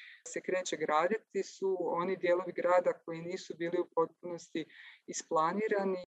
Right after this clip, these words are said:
za vrijeme Jugoslavije, odnosno koji su još uvijek bili dio grada, ali su još uvijek imali gotovo ruralnu regulaciju ili su bili nešto što bi danas nazvali kao neka suburbana regulacija, odnosno imali su jako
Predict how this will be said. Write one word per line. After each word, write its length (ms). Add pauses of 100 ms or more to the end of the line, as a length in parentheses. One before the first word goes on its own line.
(120)
za 80
vrijeme 220
Jugoslavije, 400
odnosno 320
koji 180
su 180
još 200
uvijek 280
bili 220
dio 560
grada, 400
ali 120
su 140
još 120
uvijek 220
imali 320
gotovo 340
ruralnu 500 (520)
regulaciju 920 (300)
ili 640
su 60
bili 340 (120)
nešto 320
što 160
bi 80
danas 400
nazvali 320
kao 160
neka 200
suburbana 840 (440)
regulacija, 640
odnosno 320
imali 200
su 140
jako 220